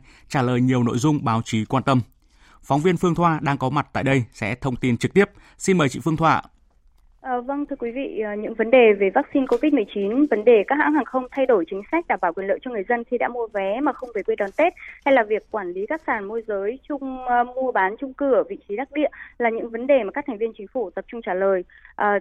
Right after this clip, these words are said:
Speaker 2: trả lời về vấn đề, ờ, kinh doanh thông qua các sàn môi giới, sàn Forex, ờ, ông Đào Minh Tú, Phó Thống đốc Ngân hàng Nhà nước cho biết, việc cung ứng dịch vụ mua bán ngoại tệ, những dịch vụ phát sinh ngoại tệ trong nước và quốc tế đều phải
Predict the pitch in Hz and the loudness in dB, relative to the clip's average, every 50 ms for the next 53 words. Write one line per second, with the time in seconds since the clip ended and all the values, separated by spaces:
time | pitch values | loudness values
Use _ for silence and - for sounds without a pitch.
0 | - - 196 185 190 190 180 196 185 185 185 208 226 262 240 214 190 190 180 180 | -2 -4 -2 -2 -2 -2 -2 -4 -4 -4 -4 -2 0 0 0 2 2 0 0 0
1 | 180 - - 254 240 - - 269 269 262 254 254 - 254 262 254 - 254 240 233 | -2 -4 -8 -10 -8 -4 -4 -2 -2 -4 -8 -10 -10 -10 -10 -6 -4 -4 -4 -4
2 | 302 294 - 262 208 190 202 214 220 214 220 202 196 202 226 277 - - 302 240 | -4 -6 -4 -4 -4 -4 -4 -6 -6 -2 -2 -2 0 0 -2 -2 -2 -2 -4 -4
3 | 202 196 - 240 233 247 294 359 - _ - - - - - - - 220 214 214 | -4 -4 -6 -4 -2 0 0 0 -2 _ -20 -20 -20 -18 -10 -4 -2 0 0 0
4 | - 254 269 277 269 240 220 208 240 262 269 - 208 202 208 214 _ - 226 196 | 0 -2 -4 -4 -4 -4 -4 -4 -6 -10 -8 -8 -8 -8 -8 -10 _ -8 -6 -4
5 | 190 208 - 226 208 226 302 294 294 262 240 233 220 220 202 190 190 185 185 240 | -4 -6 -8 -10 -8 -6 -6 -6 -6 -8 -10 -10 -10 -10 -10 -8 -8 -8 -6 -6
6 | 302 339 330 285 254 311 370 392 _ _ - _ _ - 269 254 - 320 311 - | -6 -6 -6 -6 -4 -4 -4 -6 _ _ -20 _ _ -2 -2 -2 -2 -2 -6 -6
7 | 240 240 262 320 294 - - 247 - - 240 254 269 285 285 269 - 208 202 208 | -6 -8 -8 -10 -10 -8 -8 -10 -8 -8 -10 -6 -4 -2 -2 0 0 -2 -4 -4
8 | 247 285 277 - - - 233 226 185 - - 208 214 262 320 269 269 - - 196 | -4 -6 -6 -6 -6 -4 -4 -4 -4 -6 -8 -12 -12 -12 -8 -8 -10 -10 -10 -14
9 | - - 294 302 - - 277 254 247 233 - - - - 165 - - 226 226 233 | -12 -10 -10 -8 -4 -2 -2 -2 0 -2 -2 -2 -2 -4 -6 -6 -8 -8 -8 -2
10 | 254 294 349 359 _ - 226 220 214 196 185 170 - 269 - - 208 190 190 202 | 0 0 0 0 _ -6 -2 0 2 2 2 0 -2 -4 -4 -2 -2 -2 -2 0
11 | 233 254 226 196 185 | -2 -2 -2 -4 -6